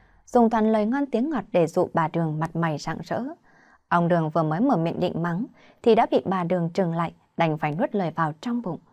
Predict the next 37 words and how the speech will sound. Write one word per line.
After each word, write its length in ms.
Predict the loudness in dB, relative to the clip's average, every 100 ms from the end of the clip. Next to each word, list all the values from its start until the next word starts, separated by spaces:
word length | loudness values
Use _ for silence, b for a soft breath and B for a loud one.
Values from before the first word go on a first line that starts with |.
| b b b b -2
Tóm 220 | 0 2
lại, 220 | 0 0 -6 b b b b
ba 140 | 4
người 180 | 4 2
nhà 120 | 2 2
họ 160 | 0
Đường 280 | 2 0 0 -6 b b b
hoàn 220 | 2 2
toàn 180 | 2 2
đã 80 | 2
được 140 | 0
di 220 | 0 -4 -2
truyền 220 | -2 -2
gen 200 | -2 -2
bốc 120 | -2 -2
đồng 180 | 0 0
của 200 | -2 -4 -4
cha 180 | -6 -4
mẹ, 180 | -6 -8 b b b
không 180 | 0 2
hề 160 | 2
chịu 180 | 2 0
sự 200 | 2 -2 -2
khống 200 | -4 -4
chế 240 | -4 -4
của 140 | 0
ông 240 | 2 0 -2
Đường. 240 | -4 -4 -8 b b b b
Chỉ 200 | 2 4
có 140 | 4 0
lão 200 | 0 0
Tam 280 | -2 -2
là 120 | 0 -2
Bách 180 | -2
Nghiêu 180 | -2 -4
Tân 280 | -2 -2 -2
là 240 | -2 -4